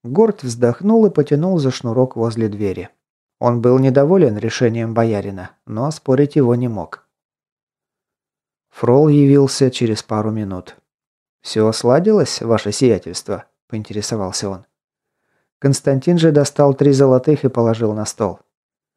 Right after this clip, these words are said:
«За еду и беспокойство. Этого достаточно?» «Благодарствую. Более чем», – накрыв своей лапищей жёлтые монетки, с почтением произнёс он.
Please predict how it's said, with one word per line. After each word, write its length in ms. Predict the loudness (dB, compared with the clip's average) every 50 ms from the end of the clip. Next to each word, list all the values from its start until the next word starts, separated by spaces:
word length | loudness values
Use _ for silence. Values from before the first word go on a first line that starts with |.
| _ _ _ _ _ _ _ _ _ _ _ _ -12
«За 220 | -8 -4 0 2
еду 400 | 4 4 4 4 4 4 4 2
и 220 | 2 2 2 2 2
беспокойство. 1000 | 2 0 -2 -2 0 -2 -2 0 0 -2 -2 -2 -4 -6 -4 -4 -2 -4 -4 -8 _ _ _ _ _ _ -6
Этого 420 | -2 -2 0 2 2 4 4 4
достаточно?» 800 | 4 2 0 0 0 -2 -2 -2 -2 -6 -8 -8 -10 -12 -14 -18 _ _ _ _ _ _ _ _ _ _ _ _
«Благодарствую. 920 | -4 -2 -2 0 0 0 2 2 0 -2 -2 -8 -12 -10 -12 -10 -10 -12 -14 _
Более 400 | -6 0 2 2 2 4 2 0
чем», – 320 | 0 0 -2 -2 -2 -2 -8 _ _ _ _ _ _ _ _ _ _
накрыв 380 | -2 -2 -2 2 2 2 2 0
своей 340 | -2 0 2 2 4 4 4
лапищей 500 | 4 2 2 0 -4 -8 -8 -4 -4 -2
жёлтые 400 | 0 2 0 0 0 -2 -4 -4
монетки, 560 | -2 -4 -4 -2 -2 -2 -4 -2 -2 0 0
с 100 | 0 -2
почтением 680 | -2 -2 -2 -2 -4 -6 -4 -4 -2 -2 -2 -4 -4 -4
произнёс 500 | -4 -4 -4 -4 -4 -8 -10 -10 -8 -8
он. 180 | -8 -10 -10